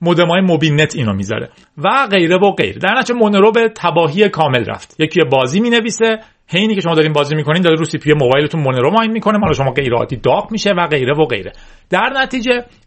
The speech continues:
مونرو عملاً تبدیل شد به روش پول در آوردن از کامپیوترهایی که عملاً به شما اجازه نداده بودن روش مونرو ماین کنین.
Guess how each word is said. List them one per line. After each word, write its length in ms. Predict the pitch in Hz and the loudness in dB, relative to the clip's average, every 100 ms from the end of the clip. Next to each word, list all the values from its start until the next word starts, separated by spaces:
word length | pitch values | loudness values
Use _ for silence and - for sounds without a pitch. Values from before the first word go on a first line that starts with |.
| - | -6
مونرو 540 | 170 185 185 190 208 - - - - | -2 0 2 2 0 -4 -20 -14 -4
عملاً 520 | 180 180 185 190 220 | -2 0 0 0 0
تبدیل 420 | 190 170 143 185 185 | 0 -2 -2 -2 0
شد 300 | 202 180 160 | 2 2 2
به 240 | 185 185 165 | 2 2 0
روش 460 | 151 135 175 180 185 180 180 - _ _ _ _ - | -2 0 0 0 0 0 -2 -8 _ _ _ _ -8
پول 280 | 165 156 | -4 0
در 140 | 160 147 | 2 2
آوردن 500 | 147 147 147 180 214 | 4 4 2 0 0
از 220 | 175 - | -2 -2
کامپیوترهایی 840 | - 147 139 127 135 123 160 190 | -2 -2 -4 -2 -2 0 2 2
که 140 | 156 175 | 0 0
عملاً 580 | 175 180 131 131 139 139 | 0 -2 -2 0 0 0
به 60 | |
شما 240 | 127 127 123 | -2 0 2
اجازه 300 | 113 107 127 | 2 0 0
نداده 300 | 120 95 98 | 0 -2 -2
بودن 200 | 107 98 | -2 -2
روش 180 | 95 | -2
مونرو 340 | 113 98 98 98 | -4 -2 0 0
ماین 200 | 98 101 | -4 -6
کنین. 220 | 78 | -12